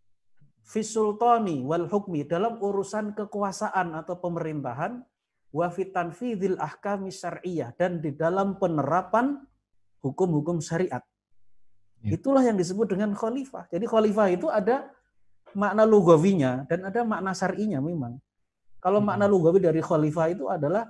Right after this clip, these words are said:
Speaker 1: seseorang yang menggantikan, posisinya dia menggantikan orang sebelumnya. Itu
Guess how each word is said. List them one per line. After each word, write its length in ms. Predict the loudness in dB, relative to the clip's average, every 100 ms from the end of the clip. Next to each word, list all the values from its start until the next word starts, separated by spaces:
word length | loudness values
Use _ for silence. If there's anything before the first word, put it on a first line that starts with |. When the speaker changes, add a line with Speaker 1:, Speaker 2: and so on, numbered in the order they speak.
| -10 _
Speaker 1:
seseorang 800 | -8 -6 -2 0 2 2 0 0
yang 160 | -2 0
menggantikan, 1200 | 0 0 2 2 0 -4 -4 2 2 2 -2 -4
posisinya 480 | -6 -4 -4 -4 -2
dia 160 | -2 -2
menggantikan 720 | -2 0 0 0 -2 -4 -6
orang 240 | -6 -6
sebelumnya. 600 | -8 -6 -2 0 0 -2 -6 _ _ -20 _ -18
Itu 400 | -4 -4 -4